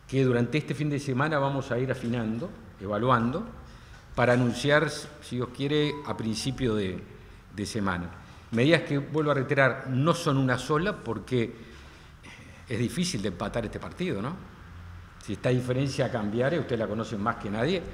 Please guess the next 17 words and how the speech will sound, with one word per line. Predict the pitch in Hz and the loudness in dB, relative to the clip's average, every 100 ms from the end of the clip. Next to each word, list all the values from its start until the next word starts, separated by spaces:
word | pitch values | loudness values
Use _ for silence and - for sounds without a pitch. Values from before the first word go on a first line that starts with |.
| - - - | -12 -18 -14
este, | - - 101 92 98 | -12 -10 -12 -10 -10
y | 104 - - | -10 -10 -4
da | 107 | 2
la | 131 | 4
impresión | 156 147 131 170 196 190 - - - - - | 4 2 0 0 -2 -4 -14 -20 -20 -14 -2
que | |
va | 120 | 4
a | 131 | 4
durar | 131 156 180 - | 6 4 2 -4
un | 110 113 | -2 6
buen | 160 131 | 6 6
tiempo | 101 107 98 | 2 -2 -2
más. | 90 85 - - - - - - - - - - - - - | -4 -6 -10 -18 -20 -20 -20 -20 -20 -20 -20 -20 -20 -16 0
No | 120 | 6
hay | 180 | 8
ninguna | 185 160 156 214 214 | 8 6 4 4 4
medida, | 151 135 131 113 95 | 4 4 4 0 -2